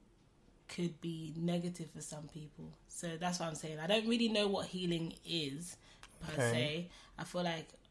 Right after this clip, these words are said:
Speaker 1: as I said, the closest notion I can have to it is maybe that is a journey, and it's an ongoing journey. And it's sug-, and I'm also suggesting that everyone needs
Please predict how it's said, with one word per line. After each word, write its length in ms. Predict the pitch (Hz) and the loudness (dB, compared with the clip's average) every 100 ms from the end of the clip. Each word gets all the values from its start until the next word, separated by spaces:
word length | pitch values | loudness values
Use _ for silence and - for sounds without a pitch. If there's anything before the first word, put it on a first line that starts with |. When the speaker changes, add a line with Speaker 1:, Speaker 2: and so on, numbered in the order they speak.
| - - | -12 -4
Speaker 1:
as 140 | 175 | -2
I 80 | 170 | -2
said, 320 | 151 156 156 | -4 -6 -6
the 80 | 170 | -8
closest 840 | - 196 185 180 180 165 - - - - - - - - - - - - - - - - | -4 2 2 2 0 -2 -2 -6 -8 -16 -20 -20 -20 -20 -20 -20 -20 -20 -20 -20 -12 -2
notion 400 | 185 185 185 160 | 2 2 2 -2
I 60 | |
can 140 | 156 160 | -4 -4
have 160 | 160 | -4
to 140 | - 160 | -4 -4
it 100 | 151 | -2
is 320 | 156 147 - - 185 | -2 -2 -6 -12 -6
maybe 380 | 165 156 156 156 | -4 -2 -4 -4
that 160 | 151 | -4
is 100 | 151 | -4
a 80 | 156 | -6
journey, 480 | 143 147 143 143 139 - - - - | -4 -2 -2 -4 -6 -12 -20 -18 -10
and 340 | 147 143 143 - - | -8 -6 -8 -12 -6
it's 140 | 175 165 | -2 0
an 60 | 151 | 2
ongoing 560 | 190 185 170 160 156 | 2 4 2 0 -4
journey. 440 | 151 151 147 147 - - - - - - - - | -4 -4 -4 -6 -8 -16 -20 -20 -20 -18 -4 2
And 160 | 226 | 4
it's 180 | 226 226 214 | 4 0 -6
sug-, 240 | 196 - - - | -8 -8 -14 -4
and 140 | 190 | 0
I'm 100 | 202 | 2
also 220 | 208 214 190 | 4 2 0
suggesting 540 | 175 170 175 - 165 | -2 0 0 0 -2
that 200 | 165 156 - | -2 -4 0
everyone 720 | 185 180 180 175 165 156 156 - - - - - - - | 2 4 6 6 4 0 -6 -12 -20 -20 -20 -20 -16 -6
needs 640 | 160 160 156 143 - - | -2 -2 -4 -6 -10 -10